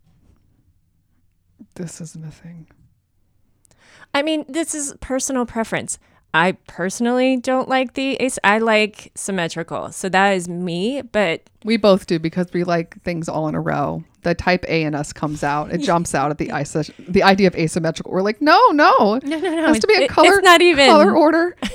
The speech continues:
Speaker 1: Take all
Speaker 2: <laughs>
Speaker 1: those crayons out of the box and put 'em in differently." <laughs>
Speaker 2: Yes.
Speaker 1: But I also think there are people that, like, find the beauty in that and the art and the kind of,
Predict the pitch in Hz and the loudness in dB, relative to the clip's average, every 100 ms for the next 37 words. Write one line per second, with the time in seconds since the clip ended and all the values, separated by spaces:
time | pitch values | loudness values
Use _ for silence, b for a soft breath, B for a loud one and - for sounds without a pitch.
0 | - - 302 311 339 339 285 - 311 320 | -12 -4 -2 2 4 4 0 0 2 2
1 | 302 294 285 254 294 - 269 339 320 302 | 2 0 2 2 0 -2 -2 0 0 0
2 | 311 - 254 220 233 285 b b b _ | 0 -2 -4 -2 0 -2 b b b _
3 | 170 139 156 - - B B B - 339 | -6 -4 -4 -8 -20 B B B 4 4
4 | 277 262 285 349 285 320 277 254 240 247 | 4 2 2 0 -2 -4 -2 -2 -2 -4
5 | 233 226 214 202 196 - - 190 202 180 | -4 -4 -2 -2 -2 -4 -6 -4 -4 -4
6 | 190 185 208 180 170 160 170 170 - 165 | -4 -2 -2 -2 -2 -2 -4 -6 -2 -2
7 | 170 175 156 - 165 - | 0 -2 -6 -8 -8 -8